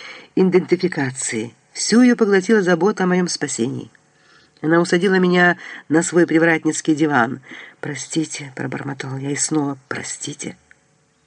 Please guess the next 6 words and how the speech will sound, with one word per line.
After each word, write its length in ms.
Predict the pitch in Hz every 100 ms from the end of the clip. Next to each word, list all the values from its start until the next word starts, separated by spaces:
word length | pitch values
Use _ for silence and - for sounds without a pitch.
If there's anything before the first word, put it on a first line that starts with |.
| _ _ -
Привратница 600 | - 185 190 208 190 185
накапала 460 | 185 180 208 190 180
в 40 |
стакан 360 | - 175 185 175
какой-то 400 | 170 165 165 247
гадости, 640 | 147 180 240 190 - -